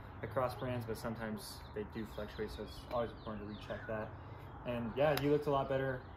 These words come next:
Step fifteen is also making sure that they looked better, or letting them know that their choice is probably the best. And 'cause you looked the best in those shoes for sure.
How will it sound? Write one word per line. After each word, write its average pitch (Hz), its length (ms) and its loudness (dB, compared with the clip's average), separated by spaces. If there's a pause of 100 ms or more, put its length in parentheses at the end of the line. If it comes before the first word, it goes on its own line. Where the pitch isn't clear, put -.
Step 143 240 6
fifteen 139 260 2
is 123 100 0
also 123 260 2
making 120 300 -2
sure 117 340 0 (520)
that 117 220 4
they 120 380 6 (140)
looked 127 220 0
better, 139 340 4 (100)
or 117 160 0 (220)
letting 131 160 2
them 117 180 0
know 117 200 4
that 110 180 0 (240)
their 117 240 4 (100)
choice - 440 2 (440)
is 117 140 -2
probably 110 340 2
the 110 80 0
best. 107 460 -4 (480)
And 113 260 0 (880)
'cause 120 300 -2
you 139 120 4
looked 139 220 4
the 104 80 -6
best 120 300 2
in 127 60 -4
those 123 180 -2
shoes 123 200 -4
for 113 140 -4
sure. 127 480 -4